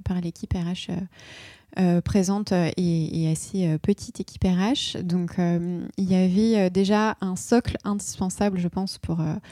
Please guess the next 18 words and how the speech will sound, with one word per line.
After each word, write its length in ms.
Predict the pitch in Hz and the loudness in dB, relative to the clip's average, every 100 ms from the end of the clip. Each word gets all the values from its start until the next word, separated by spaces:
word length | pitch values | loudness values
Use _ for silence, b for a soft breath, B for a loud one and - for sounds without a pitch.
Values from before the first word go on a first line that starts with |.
| B B B - | B B B -8
pour 220 | 180 170 | -2 0
l'évolution, 840 | 175 185 190 208 196 - - 208 | 2 2 4 2 2 -2 -2 0
euh, 140 | 185 170 | 2 2
saine 320 | - 220 214 | 2 0 0
du 80 | 190 | -2
start-up, 500 | - 180 - 226 254 | -2 -4 0 0 0
c'est, 380 | - - 214 214 | -2 0 2 4
euh, 120 | 180 | 4
les 140 | 175 | 2
fondateurs 720 | 190 202 175 - 202 220 226 - | 0 -2 -2 2 4 6 4 0
et 120 | 208 | 0
leurs 200 | 202 185 | 4 4
valeurs 600 | 180 170 175 202 220 202 - | 4 2 4 4 2 0 -4
et 120 | 190 | -6
ce 100 | 190 | -6
qu'ils 220 | - 180 | -6 -2
ont 140 | 175 170 | 0 -2
insufflé 580 | - 170 - - - 208 | -4 -6 -6 -4 -2 -2